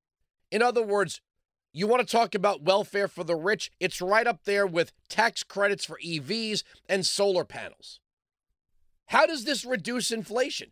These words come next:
How does this reduce the debt? How does this reduce the deficit? It doesn't. This could cost up to three hundred billion dollars. And there are just enough N P R tote-bagging idiot leftists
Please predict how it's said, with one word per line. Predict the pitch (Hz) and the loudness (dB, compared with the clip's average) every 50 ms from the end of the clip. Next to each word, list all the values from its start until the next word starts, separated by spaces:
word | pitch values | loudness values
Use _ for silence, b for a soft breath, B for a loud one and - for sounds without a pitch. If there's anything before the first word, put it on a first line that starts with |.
| _ _ | _ _
How | - - 226 294 | 0 2 4 4
does | - 320 262 185 | 4 0 -2 -4
this | 247 269 190 - | -4 -6 -4 -2
reduce | 214 220 196 147 220 240 202 - | -2 -2 -2 -2 -2 -4 -4 -4
the | - - 156 | -2 -4 -2
debt? | 139 135 269 269 190 - _ _ - - | 0 0 0 0 0 -4 _ _ -6 0
How | 196 247 302 | 2 2 2
does | 311 294 247 185 | 2 0 -8 -8
this | 269 240 170 | -8 -8 -6
reduce | 190 214 220 185 151 190 214 220 - - - - _ _ _ _ _ _ _ _ _ _ _ - | -2 -2 -2 -2 -2 -4 -6 -4 -6 -6 -8 -12 _ _ _ _ _ _ _ _ _ _ _ -6
the | 160 202 | -4 -4
deficit? | 175 151 247 285 285 285 277 - - 147 - - - | -2 2 2 2 2 0 -2 -6 -6 -8 -8 -8 -8
It | 240 208 - - - | -8 -8 -4 0 2
doesn't. | 269 285 302 311 196 - - _ - _ _ _ - | 4 4 4 2 -2 -10 -14 _ -20 _ _ _ -4
This | 175 294 302 220 - | -2 -2 -2 -2 -2
could | - 277 269 170 | -6 -6 -8 -4
cost | - 226 254 240 - - | 0 0 0 0 0 -2
up | 254 - | -4 -4
to | 220 196 | -4 -8
three | - - 185 240 277 262 | -8 -8 -8 -6 -4 -2
hundred | 208 214 247 233 247 214 151 - _ - | -2 -2 0 0 0 -2 -2 -4 _ 2
billion | 269 254 247 254 240 240 240 233 | 2 2 2 0 -4 -4 0 2
dollars. | 254 254 262 269 254 - - - - - - _ _ _ _ _ _ _ _ _ _ _ _ _ _ _ _ - | 4 4 4 4 2 -2 -6 -12 -20 -20 -20 _ _ _ _ _ _ _ _ _ _ _ _ _ _ _ _ 2
And | 240 254 240 196 180 | 2 2 2 4 4
there | 240 262 285 277 | 6 6 6 6
are | 269 262 214 | 4 2 0
just | 165 - - 240 262 240 - - - | -2 0 2 2 2 2 0 -6 -6
enough | 226 240 240 254 262 233 - - - - _ _ _ _ _ _ _ _ _ _ _ _ _ _ _ - - _ _ _ - | -4 0 2 4 4 4 2 0 -8 -20 _ _ _ _ _ _ _ _ _ _ _ _ _ _ _ -20 -20 _ _ _ 0
N | - 214 240 247 214 | 2 2 2 2 -2
P | - 208 214 226 | -6 -6 -2 0
R | 226 226 226 208 | 2 2 2 0
tote-bagging | - - - 220 233 214 - - 208 202 208 202 170 190 185 156 - _ _ _ _ - | -2 -2 0 2 2 2 0 0 2 2 2 2 2 0 -4 -4 -6 _ _ _ _ -6
idiot | - 240 247 247 240 - - | -4 -2 0 0 0 -2 -2
leftists | 156 165 196 233 226 - - - 95 - - - - - - - | 0 2 2 2 2 0 -6 -14 -12 -12 -14 -14 -16 -18 -18 -20